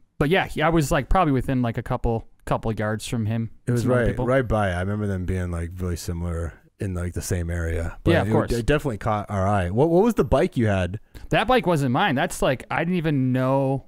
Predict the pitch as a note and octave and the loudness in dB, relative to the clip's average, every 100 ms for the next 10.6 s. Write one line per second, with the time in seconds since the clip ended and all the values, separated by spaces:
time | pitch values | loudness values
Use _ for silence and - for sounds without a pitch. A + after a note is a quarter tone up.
0 | - - C#3 C#3 D#3 D#3+ C#3+ - C3+ C3+ | -10 -6 -2 -2 -2 -2 -4 -2 0 2
1 | C3+ A#2 D3 C#3+ C3 E3 - _ _ _ | -2 -4 -6 -2 0 0 -2 _ _ _
2 | _ _ _ B2+ C3+ D3+ - C3+ C3 B2+ | _ _ _ -4 0 0 0 -2 -2 -2
3 | B2 A#2+ C3+ D3+ - _ _ _ - B2 | -2 -4 -4 -6 -8 _ _ _ -2 2
4 | C#3 C#3 A#2 C3+ A2 F2+ F#2+ - D#3+ D3 | 4 4 0 -2 -4 -4 -2 0 2 2
5 | D3 C3 - D3+ C#3+ C#3+ D3 C#3 C#3 C3 | 2 0 0 0 0 0 0 0 0 0
6 | C3+ B2 A#2 A2+ - - - _ _ _ | 0 0 0 -2 -6 -14 -18 _ _ _
7 | B2 B2 - B2 B2+ A#2 B2 A#2 - A#2+ | -2 -2 0 -2 -2 -2 -2 0 0 -2
8 | A#2+ E3+ - F#3+ F#3 F#3+ F#3+ A3 C4+ _ | -2 -4 -2 -2 -2 -2 -2 -2 -6 _
9 | _ _ _ C#3+ B2+ A#2 A#2 A2+ G#2+ G2+ | _ _ _ -2 0 0 0 -2 -4 -6
10 | - - C#3 C3+ B2 A2+ | -10 -4 0 0 0 -2